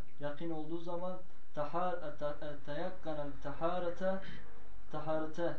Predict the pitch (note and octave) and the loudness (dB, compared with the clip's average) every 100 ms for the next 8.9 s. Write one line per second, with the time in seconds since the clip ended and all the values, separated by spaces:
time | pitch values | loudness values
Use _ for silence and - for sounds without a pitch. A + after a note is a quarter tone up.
0 | - D3 - D3+ - E3 D#3+ D#3 E3 D#3 | 0 0 0 0 0 0 0 0 0 0
1 | D3+ F3 E3+ F3+ F#3+ G3 - - D3+ D3+ | 0 0 0 0 2 2 0 0 0 0
2 | G#3 F#3+ - D3+ C#3 - - - - - | 0 0 0 0 0 0 0 0 0 0
3 | E3+ E3 E3 - - - - - C#3 C#3 | 2 2 0 0 0 0 0 0 0 0
4 | F3+ F#3 - G3+ G3+ F#3+ F3+ D3+ - - | 0 2 2 0 0 0 0 0 0 0
5 | - - - - - D3 D3 - F3 F3 | 0 0 0 0 0 0 0 0 0 0
6 | F3 G#3 G3+ - - - - F#3 G#3 - | 0 2 2 0 0 0 0 0 0 0
7 | - - - D#3+ E3 E3 - - D#3 D#3 | 0 0 0 0 0 0 0 0 0 0
8 | F3 F#3 G3 G3 D#3+ E3 D3 C#3 | 2 4 6 6 4 0 0 0